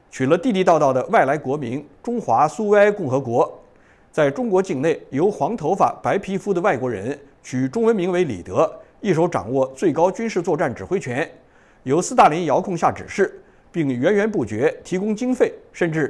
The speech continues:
大量枪炮。夺得政权之后，却连国际舆论对中国民众的同情也怒骂为外来干涉、侵犯主权，俨然以爱国者自居。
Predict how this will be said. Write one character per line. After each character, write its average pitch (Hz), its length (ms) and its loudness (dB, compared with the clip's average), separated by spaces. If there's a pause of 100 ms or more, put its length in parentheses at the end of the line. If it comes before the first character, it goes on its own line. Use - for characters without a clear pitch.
大 170 160 4
量 135 200 -4
枪 175 180 -6
炮。 220 320 0 (680)
夺 175 120 8
得 226 140 6
政 202 140 0
权 170 160 -2
之 262 80 2
后， - 280 4 (220)
却 170 140 0
连 147 180 2
国 165 180 0
际 226 220 -2
舆 147 100 -2
论 214 160 4
对 190 160 0
中 233 140 -4
国 226 100 6
民 185 220 -2
众 202 140 -2
的 117 80 -4
同 190 200 -6
情 165 300 -6 (280)
也 107 160 -6
怒 165 140 -4
骂 139 220 0
为 107 320 -6 (120)
外 135 180 0
来 113 120 -4
干 196 220 -2
涉、 208 240 0 (180)
侵 208 220 -6
犯 190 180 0
主 92 160 -12
权， 113 320 -6 (380)
俨 147 60 -2
然 165 240 4
以 127 160 0
爱 185 200 2
国 170 160 2
者 - 160 -6
自 139 140 -8
居。 185 260 -4